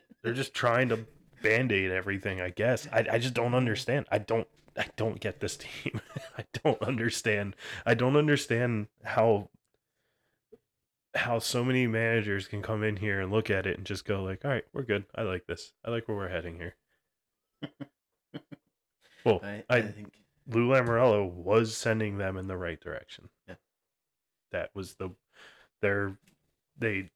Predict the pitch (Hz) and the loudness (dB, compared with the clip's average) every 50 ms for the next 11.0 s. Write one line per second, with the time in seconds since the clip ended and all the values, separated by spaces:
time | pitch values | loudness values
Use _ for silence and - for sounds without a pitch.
0 | - 120 113 104 107 107 107 107 104 - 110 101 101 101 104 101 101 98 - - | -10 -6 0 2 2 2 2 0 -2 -4 -4 0 0 2 2 2 0 -2 -6 -10
1 | - - - 98 98 95 - 107 104 95 90 90 92 87 - 92 95 92 90 92 | -8 -2 0 2 2 2 2 0 0 0 0 -2 -4 -6 -8 -8 -6 -6 -6 -6
2 | 101 95 95 92 92 92 92 - 104 101 95 92 87 87 87 92 - _ _ _ | -6 -4 -4 -4 -4 -6 -4 -6 -6 -4 -4 -4 -4 -4 -4 -4 -6 _ _ _
3 | _ _ _ _ - 107 104 92 92 92 90 - - 104 92 92 95 95 92 95 | _ _ _ _ -6 -4 -2 -2 -2 -4 -6 -6 -6 -8 -6 -4 -4 -2 -2 -2
4 | 92 - _ - 113 104 98 98 - - 113 104 98 95 92 92 87 - _ _ | -4 -6 _ -4 -2 -2 -2 -2 -2 -4 -4 -2 0 0 -2 -4 -6 -10 _ _
5 | _ _ _ _ _ _ - 117 98 - 104 107 104 104 98 95 92 - - - | _ _ _ _ _ _ -4 -4 -4 -2 -2 -2 0 0 -2 -2 -4 -8 -8 -4
6 | - 107 98 92 87 85 87 - - - - 87 80 80 80 - _ _ _ _ | -2 0 0 0 0 -2 -2 -4 -8 -12 -14 -14 -14 -14 -16 -20 _ _ _ _
7 | _ _ _ _ _ - 196 226 160 - 170 170 160 104 92 85 - _ - - | _ _ _ _ _ -2 0 0 2 4 4 4 4 2 0 -4 -4 _ 0 2
8 | 135 117 80 80 80 - 101 98 90 82 80 87 90 101 110 - - - _ _ | 2 2 2 0 -2 -4 -4 -4 -4 -6 -10 -6 -4 -2 -2 -2 -4 -10 _ _
9 | _ _ _ - - 139 143 117 113 95 98 104 98 90 85 85 90 87 82 - | _ _ _ -2 0 0 2 2 0 0 0 -2 -2 -2 -4 -6 -8 -8 -8 -4
10 | - 107 107 90 85 - - 90 104 - - - 80 87 87 82 73 - - | -4 -4 -2 -4 -4 -2 -2 -2 -2 -4 -6 -10 -12 -10 -8 -8 -8 -8 -10